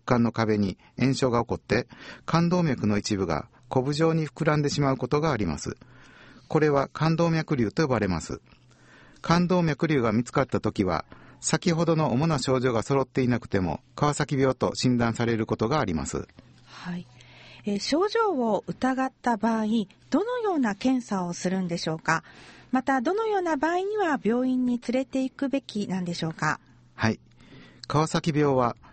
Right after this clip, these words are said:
Speaker 1: 症状から診断をつけるので、典型的な場合には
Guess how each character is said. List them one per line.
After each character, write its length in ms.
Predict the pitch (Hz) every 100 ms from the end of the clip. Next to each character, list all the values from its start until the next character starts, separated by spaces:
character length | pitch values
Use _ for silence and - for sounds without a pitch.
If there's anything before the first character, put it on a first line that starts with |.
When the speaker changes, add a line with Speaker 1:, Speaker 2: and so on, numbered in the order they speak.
| -
Speaker 1:
症 240 | - 151 156
状 200 | 185 175
か 140 | 135
ら 100 | 107
診 200 | - 127
断 160 | 120 117
を 60 |
つ 80 | 113
け 120 | 120
る 80 | 104
の 120 | 104
で、 220 | 82 76 - - - _
典 220 | - 165 160
型 140 | 160
的 220 | 160 160
な 100 | 135
場 160 | 104 120
合 60 |
に 180 | 120 117
は 220 | 101 78